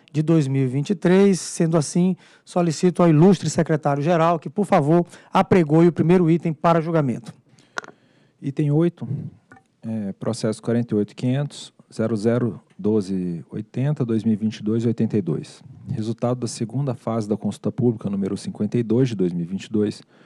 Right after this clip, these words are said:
Speaker 2: instituída com vistas a co-, a obter subsídios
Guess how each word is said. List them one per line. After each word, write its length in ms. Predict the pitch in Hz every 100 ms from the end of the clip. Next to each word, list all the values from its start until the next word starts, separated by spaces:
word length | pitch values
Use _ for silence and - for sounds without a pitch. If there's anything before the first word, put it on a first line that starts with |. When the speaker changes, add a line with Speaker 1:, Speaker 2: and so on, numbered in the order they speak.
| _ - _ _ -
Speaker 2:
instituída 540 | 123 147 - 143 139
com 160 | 139 127
vistas 340 | 127 120 113
a 80 | 113
co-, 160 | - -
a 220 | - 107
obter 320 | 104 107 104 95
subsídios 720 | - 98 - 107 120 127